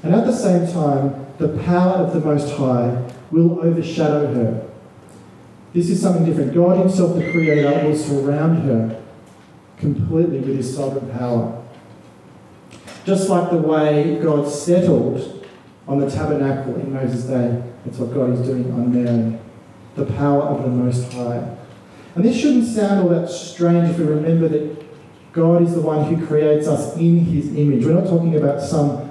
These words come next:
pagan god interfering with human beings. We're talking about an intimacy here. Saint Augustine reminds us that God made us for himself.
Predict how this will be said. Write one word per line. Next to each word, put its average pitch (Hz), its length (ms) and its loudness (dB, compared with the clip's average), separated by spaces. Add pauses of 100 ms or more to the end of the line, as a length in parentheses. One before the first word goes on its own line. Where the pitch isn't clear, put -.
(140)
pagan 156 500 0
god 139 300 0
interfering 139 920 -2
with 120 100 -8
human 127 340 -2
beings. 113 520 0 (760)
We're 139 160 2
talking 160 340 0
about 131 240 0
an 127 100 0
intimacy 120 600 -2
here. 113 480 -4 (480)
Saint 165 280 0
Augustine 135 960 -2 (480)
reminds 139 380 0
us - 120 -2
that 127 200 -4
God 147 360 2
made 139 240 0
us - 400 -4
for 135 220 0
himself. 127 680 -2